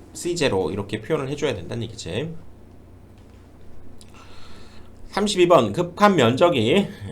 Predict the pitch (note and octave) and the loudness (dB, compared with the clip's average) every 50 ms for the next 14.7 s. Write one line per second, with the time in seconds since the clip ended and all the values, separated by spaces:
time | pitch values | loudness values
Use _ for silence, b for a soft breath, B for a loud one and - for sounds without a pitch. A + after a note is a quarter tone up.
0 | - - - G#2+ - - - E3+ F3+ F3+ F#3 F#3+ F#3+ F#3+ F#3 F3 - B2 A#2+ C3+ | -12 -12 -14 -14 -14 -4 0 4 6 6 6 6 6 4 0 0 0 0 0 0
1 | C3 - C#3 C3 - - A#2+ A2 G2+ - A2+ G2 F#2+ G2 C3+ F3+ G3 G3 B B | -2 -2 -4 -4 -2 -4 -4 -4 -2 -2 -2 -2 2 4 6 6 6 4 B B
2 | B B B B B B - A2+ A2+ A2+ A#2+ B2+ A#2 G2+ G2+ A2 A2+ A2 G#2+ F2+ | B B B B B B -6 -4 -2 -2 -2 -2 0 0 0 2 2 2 2 0
3 | F#2 A2 D#3+ F3+ F3 - - - - - A#2+ C3 B2 - D#3 - E3 D#3+ - C#3 | 0 0 0 0 -2 -6 -10 -10 -8 -6 -6 -6 -4 -6 -4 -2 -2 -2 0 2
4 | B2 A#2 A2 A2+ - E3+ F#3 F#3 F3 - C3 B2+ C#3 C3+ C3+ C3 B2 B2 A#2+ A2 | 2 2 2 2 0 -2 -2 -4 -4 -4 -4 -4 -2 -2 -4 -2 0 0 -2 0
5 | A#2+ A2+ A#2 A2 F2+ F2+ - A#2+ A#2+ A#2 A2 G#2+ A2+ G2 E2 D#2+ - - G2 G2+ | 0 0 0 0 0 0 0 0 0 0 0 0 -2 -4 -6 -6 -6 -4 0 2
6 | G#2 A#2 A2 F2+ D2 - B B B B B B B B B B B - - - | 2 2 2 0 -2 -6 B B B B B B B B B B B -18 -20 -18
7 | - - E3 E3 D3+ F3 E3+ E3 E3 D3+ C3 A#2+ - F#3 E3 D3 A#2 A2 - - | -10 -6 -4 0 2 2 2 2 2 0 0 0 2 2 4 6 4 6 6 6
8 | G2+ G2+ C3+ F#3+ - - A#2 A2 G#2 B2+ A#2+ B2+ A2+ G#2+ G#2+ A2+ A#2 - D3 C#3+ | 6 6 6 6 4 2 0 -2 -4 -2 0 2 2 2 0 0 -2 -2 -2 0
9 | C#3 A#2 G#2 G2+ G#2+ B2 D#3+ F#3 F#3+ F3+ D#3 B2 C3 A#2+ A2+ A2+ A2 G#2 G2 A#2+ | 2 2 4 4 4 4 4 4 4 4 2 2 2 0 -2 -2 -2 0 2 2
10 | D#3+ G3 A3 G#3+ - - - - - - - - - - - - - - - - | 2 2 2 0 -4 -10 -16 -16 -18 -18 -20 -20 -20 -20 -20 -20 -20 -18 -6 -4
11 | A#2+ A#2+ C3 C#3 D3+ D3+ D#3+ D#3 D#3+ D3+ D3+ D3+ C#3+ B2+ A#2 G2 F#2+ A2+ B2+ A#2 | -2 -2 -2 0 0 2 2 2 2 0 -2 0 0 0 -2 0 0 0 0 0
12 | F#2 F#2+ F#2+ G2+ G2+ - - E3 F3 F3 F3 E3 D3+ A#2+ G2 - - - A#2+ A#2+ | 0 0 -2 -2 -2 0 2 2 2 2 2 0 0 -2 -4 -6 -6 -4 -2 -2
13 | A#2 A2+ A#2 F#2 G2+ A#2 B2 A#2 G2+ F2 F2 F#2+ F#2+ F#2+ F#2+ F#2 E2+ - G#2 G2+ | -2 -2 -2 -4 -4 -4 -4 -4 -6 -6 -8 -8 -8 -8 -8 -10 -10 -8 -8 -8
14 | G2 F#2 - - C3 C3+ A#2+ A#2 A2+ A#2+ B2 A#2+ B | -8 -6 -6 -4 -4 -4 -4 -4 -2 -2 -2 -2 B